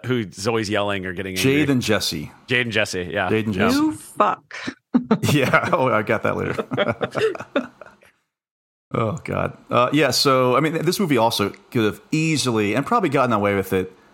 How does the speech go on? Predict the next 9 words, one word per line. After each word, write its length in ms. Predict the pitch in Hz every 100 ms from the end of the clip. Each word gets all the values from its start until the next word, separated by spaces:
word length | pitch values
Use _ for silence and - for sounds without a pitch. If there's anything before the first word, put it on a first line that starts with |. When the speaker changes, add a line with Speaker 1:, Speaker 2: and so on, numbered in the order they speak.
| _
Speaker 2:
just 460 | 110 127 123 - -
totally 680 | - - 139 156 139 120
leaned 380 | 104 98 98 95
into 240 | 95 95
the 80 | 87
Bride 300 | 92 98 92
of 80 | 90
Frankenstein. 720 | - 90 90 87 - 90 87
Like, 320 | 87 90 87